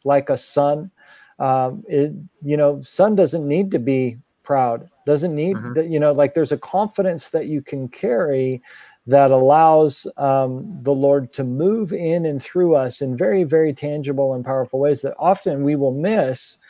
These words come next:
Speaker 1: um, if we're, uh, not secure in who we are or as sons. And so I feel like God, God just released an upgrade for everybody on
Speaker 2: Mm.
Speaker 1: this live stream, an upgrade of maturity, an upgrade in humility,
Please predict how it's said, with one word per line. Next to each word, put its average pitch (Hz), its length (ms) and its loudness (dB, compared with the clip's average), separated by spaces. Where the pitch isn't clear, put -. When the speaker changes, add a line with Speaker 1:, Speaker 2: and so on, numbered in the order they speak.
Speaker 1:
um, 131 280 0
if - 300 -2
we're, 139 280 6
uh, 135 160 2
not 143 380 0
secure 165 420 2
in 139 60 2
who 135 140 -2
we 143 180 2
are 131 360 2
or 127 280 0
as 127 260 -2
sons. 120 400 0
And 131 160 -8
so 147 160 2
I 143 80 4
feel 208 140 0
like 208 160 0
God, 160 280 2
God 156 220 4
just 143 200 -4
released 151 380 0
an 131 100 -4
upgrade 156 460 0
for 165 100 -2
everybody 151 560 0
on 131 180 2
Speaker 2:
Mm. 131 40 0
Speaker 1:
this - 180 -6
live 147 260 2
stream, 151 500 -4
an 127 100 -6
upgrade 151 380 2
of 160 80 2
maturity, 151 760 0
an 123 120 -8
upgrade 151 440 2
in 147 180 2
humility, 147 840 0